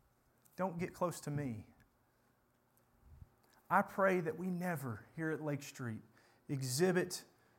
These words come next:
the attitudes of Edom. I pray that we fight against that. But I pray we also recognize just how alive their attitude is. And I want you to know that it's best depicted, it is best depicted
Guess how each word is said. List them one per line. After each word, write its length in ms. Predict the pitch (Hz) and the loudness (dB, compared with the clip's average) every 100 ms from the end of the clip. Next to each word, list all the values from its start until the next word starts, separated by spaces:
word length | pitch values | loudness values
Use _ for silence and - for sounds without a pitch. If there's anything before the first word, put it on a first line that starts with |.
| _ _ - | _ _ -4
the 140 | 147 | 0
attitudes 580 | 156 156 143 - 139 131 | 2 4 2 0 -2 -2
of 120 | 123 | -4
Edom. 280 | 107 104 110 - _ _ _ _ _ _ _ _ _ _ _ - | -4 -6 -10 -16 _ _ _ _ _ _ _ _ _ _ _ -16
I 20 | - | -8
pray 220 | 180 170 | -4 -2
that 100 | - | -2
we 80 | 139 | -6
fight 360 | - 143 151 | -2 0 0
against 420 | 131 131 123 - | -2 -6 -6 -8
that. 240 | - 123 - - _ _ _ _ - | -10 -14 -14 -20 _ _ _ _ -2
But 120 | 151 | 0
I 40 | |
pray 160 | 175 185 | 4 6
we 140 | 165 | 6
also 340 | 160 165 - 156 | 6 6 6 4
recognize 600 | 143 147 151 139 127 120 | 6 4 2 -2 -2 -4
just 440 | 120 160 160 156 - - | -2 4 4 2 -10 0
how 220 | 156 147 | 4 4
alive 920 | 127 127 135 143 127 104 98 - - _ _ _ _ - | 6 8 10 12 10 6 -2 -10 -18 _ _ _ _ 2
their 140 | 139 | 8
attitude 480 | 131 135 135 139 127 | 10 8 6 2 0
is. 420 | 123 107 98 - - _ _ _ _ _ - - | 2 -2 -4 -12 -18 _ _ _ _ _ -20 -6
And 80 | 165 | 10
I 60 | 160 | 12
want 260 | 190 220 | 12 8
you 80 | 220 | 8
to 80 | 185 | 4
know 220 | 180 185 | 10 10
that 100 | 160 | 10
it's 140 | 151 139 | 4 2
best 520 | 131 170 214 214 175 | 10 12 12 12 0
depicted, 640 | 185 - 170 - 110 92 - - - - - - | -2 0 -2 0 -4 -4 -14 -20 -20 -20 -20 -4
it 100 | 185 | 2
is 140 | 185 147 | 2 2
best 460 | 135 214 202 - | 8 8 8 4
depicted 580 | 180 180 160 - 135 123 | -2 -2 -4 -4 -6 -6